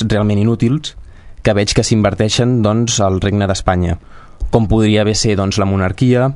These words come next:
amb els aeroports fan-, els aeroports fantasmes, amb la tauromàquia o bé els trens de gran velocitat. Em, a més a més,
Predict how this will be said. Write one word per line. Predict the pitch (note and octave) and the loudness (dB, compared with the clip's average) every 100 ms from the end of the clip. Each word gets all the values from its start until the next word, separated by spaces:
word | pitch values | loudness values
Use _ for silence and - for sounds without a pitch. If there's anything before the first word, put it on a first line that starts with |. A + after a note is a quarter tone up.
| - - - - - - | -8 -20 -6 -4 -4 0
amb | A2+ G2+ | 2 2
els | G#2 | 0
aeroports | G2 F#2+ G2 - | 0 0 -2 -2
fan-, | F#2+ F2+ - | -2 -2 -2
els | G#2 | 0
aeroports | G2+ G2 G#2+ - | 2 0 -2 -2
fantasmes, | F#2 F#2 A2 A#2 A#2 B2 - - - | -2 0 0 2 0 -2 -6 -6 -2
amb | G#2 G2+ G2 G2 F#2+ F#2+ F#2 - - - - | 2 2 2 2 2 0 -2 -6 -18 -12 -6
la | F#2+ | -2
tauromàquia | G#2 G2+ G2+ A2+ A#2 C#3 D3 C#3 | 0 0 2 0 0 0 0 0
o | G#2+ G#2 | 0 2
bé | G#2+ C3 - _ - - - _ - - A#2 | 0 -2 -8 _ -20 -20 -20 _ -20 -6 -2
els | G2+ - | -2 0
trens | G#2 G2 G#2 | 0 0 0
de | G2 F#2+ F#2+ F2+ | 2 0 -2 -2
gran | F#2+ F#2+ F#2+ G2 G2 - - | -2 0 0 -2 -2 -8 -8
velocitat. | A#2+ G2 F#2+ G2+ F2+ F2+ - - - - - - - - - - - - | -2 -2 -2 -2 -2 -4 -8 -20 -20 -20 -20 -18 -18 -18 -20 -20 -20 -4
Em, | B2+ A#2+ A#2 A2+ | 0 2 2 2
a | |
més | A#2 A2+ | 2 2
a | A#2+ | 2
més, | D3+ | 0